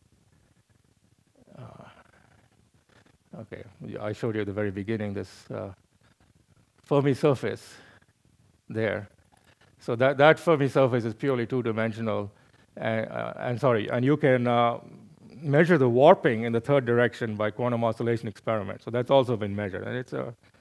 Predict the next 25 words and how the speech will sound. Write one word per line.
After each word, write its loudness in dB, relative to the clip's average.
you -12
know, -8
couple -6
of -8
percent -10
at -14
most. -14
Yeah. -20
<laughs> -20
So 2
it, 0
it's -8
this 0
Fermi 2
surface, 2
just -2
a -4
cylinder -4
with -8
slight 0
warping 0
in -8
the -6
third -6
direction. -14